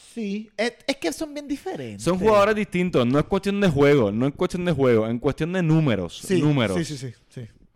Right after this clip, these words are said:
Speaker 2: En cuestión de acumulación de estadística.
Speaker 1: Aparte de ello, yo te diría
Speaker 2: De
Speaker 1: Blake
Speaker 2: todo
Speaker 1: Griffin es el
Speaker 2: tipo.
Speaker 1: único.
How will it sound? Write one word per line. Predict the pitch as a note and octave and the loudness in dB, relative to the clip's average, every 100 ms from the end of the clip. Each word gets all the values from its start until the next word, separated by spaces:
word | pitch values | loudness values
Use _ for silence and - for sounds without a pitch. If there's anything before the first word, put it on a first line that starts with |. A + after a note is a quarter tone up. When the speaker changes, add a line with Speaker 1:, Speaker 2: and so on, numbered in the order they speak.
| _ _ _ | _ _ _
Speaker 2:
En | B2+ B2+ | -2 0
cuestión | B2+ C#3 D#3+ | 0 -2 -2
de | F3+ F3 | 0 0
acumulación | D3+ C#3 C#3+ C#3 C3+ A#2 D3+ E3 F#3 F3 D#3+ | 0 2 2 4 2 0 0 0 0 -6 0
de | C#3 | 2
estadística. | B2+ C3 A2+ A#2 - G#2+ F2+ E2+ | 2 2 4 2 0 -4 -4 -6
Speaker 1:
Aparte | E3 F3 F3+ G#3 | -4 -2 -2 -2
de | A3 | 2
ello, | A3+ G#3 | 2 0
yo | F#3+ | -2
te | F#3+ | -2
diría | G3 G3 | -2 2
Speaker 2:
De | |
Speaker 1:
Blake | C#3 C#3+ | 2 4
Speaker 2:
todo | C#3+ | 6
Speaker 1:
Griffin | E3+ E3+ C#3 | 6 6 4
es | A#2+ | 2
el | |
Speaker 2:
tipo. | G2 | 2
Speaker 1:
único. | C3 B2 A2+ | -2 -6 -14